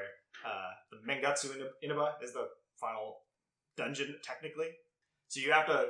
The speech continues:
work your way through the dungeon. He demonstrates that he has full control, but 'cause he can enforce rules on certain levels of the map,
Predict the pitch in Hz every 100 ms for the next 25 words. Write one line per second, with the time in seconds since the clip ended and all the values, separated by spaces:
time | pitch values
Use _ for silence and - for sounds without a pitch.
0 | - - _ 156 165 175 170 160 139 127
1 | 131 127 - _ _ 143 151 143 - _
2 | 135 165 165 175 160 143 - 160 160 147
3 | - 151 156 - 147 143 143 143 143 139
4 | - 113 139 143 139 - 131 - 113 160
5 | 160 165 156 -